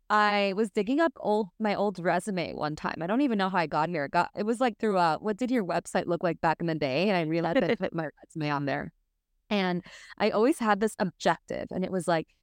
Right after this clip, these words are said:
Speaker 1: using communications as a way to, as a vehicle to change the world,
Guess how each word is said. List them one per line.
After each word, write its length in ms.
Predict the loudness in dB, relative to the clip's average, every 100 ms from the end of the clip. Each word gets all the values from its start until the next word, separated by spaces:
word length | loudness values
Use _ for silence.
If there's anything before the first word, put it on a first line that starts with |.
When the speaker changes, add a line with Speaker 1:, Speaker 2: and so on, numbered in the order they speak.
| _ _
Speaker 1:
using 380 | 0 0 2 0
communications 1040 | 2 0 0 -2 -2 -2 -2 -4 -4 -6 -2
as 180 | -2 0
a 80 | 0
way 460 | 2 4 2 0 -4 _ _
to, 360 | -6 0 0 0
as 140 | 0 -2
a 60 |
vehicle 760 | -2 0 -2 0 0 0 0 -4
to 140 | -8 -8
change 400 | -4 -2 -2 0
the 100 | 0
world, 440 | 2 2 2 0